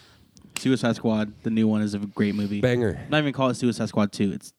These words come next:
Speaker 1: it's Suicide,
Speaker 2: The
Speaker 1: the,
Speaker 2: Suicide
Speaker 1: the
Speaker 2: Squad.
Speaker 1: Suicide Squad. Great, great movie. Um, fuck, I got robbed,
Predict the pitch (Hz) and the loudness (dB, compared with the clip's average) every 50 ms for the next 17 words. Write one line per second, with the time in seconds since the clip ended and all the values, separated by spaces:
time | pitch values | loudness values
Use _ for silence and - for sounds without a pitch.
0 | _ _ 139 135 - - - - - - - - 123 110 104 104 127 135 131 120 | _ _ 4 4 4 2 -6 -16 -16 -16 -4 -2 0 0 0 0 0 0 0 0
1 | - - 101 104 110 107 - 120 120 113 - - 110 107 104 - 110 98 98 - | 0 0 0 0 0 2 2 2 2 2 0 -2 -2 -2 -2 -4 -6 -6 -8 -8
2 | - 101 95 92 95 - _ _ _ _ _ - - - _ _ _ _ _ _ | -8 -6 -6 -6 -8 -12 _ _ _ _ _ -20 -20 -20 _ _ _ _ _ _
3 | _ - _ _ _ - _ - - 113 117 113 110 - - - 107 110 113 110 | _ -20 _ _ _ -20 _ -8 0 2 4 4 4 0 -4 -4 0 2 2 2
4 | 110 104 104 101 101 95 123 104 98 - - - _ - _ _ _ _ 110 120 | 2 0 -2 -2 -2 -2 -4 -6 -8 -10 -12 -18 _ -20 _ _ _ _ -4 -2
5 | 127 127 120 113 104 101 - - - - - _ _ _ _ _ - - _ _ | -2 0 -2 -2 -4 -6 -8 -10 -16 -20 -20 _ _ _ _ _ -20 -20 _ _
6 | - - - - - - 160 156 - - - 120 143 175 160 143 135 139 139 139 | -20 -20 -20 -16 -12 -12 -12 -12 -10 -6 -2 0 0 0 0 0 0 0 2 2
7 | 135 131 117 | 0 -2 -6